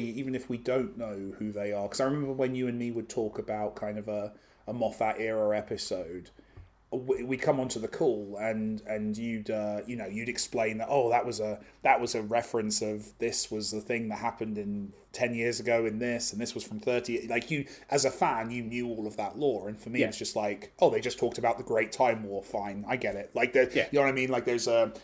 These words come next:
Speaker 1: there was enough kind of context clues that I was like,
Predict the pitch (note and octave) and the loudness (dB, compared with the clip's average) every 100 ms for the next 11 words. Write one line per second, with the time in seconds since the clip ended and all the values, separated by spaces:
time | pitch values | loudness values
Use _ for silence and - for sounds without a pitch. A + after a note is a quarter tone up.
0 | - C3+ B2+ A#2+ A#2 B2+ B2+ - - B2 | 2 4 4 0 -4 0 -2 -2 -4 -4
1 | A2+ - B2 A#2+ A#2+ - - - C#3+ A2+ | -2 -2 -2 0 -4 -2 -6 -2 -2 -2
2 | A2 A2 - A2 G#2+ G#2 G#2 | -2 -8 -4 -4 -2 -2 -4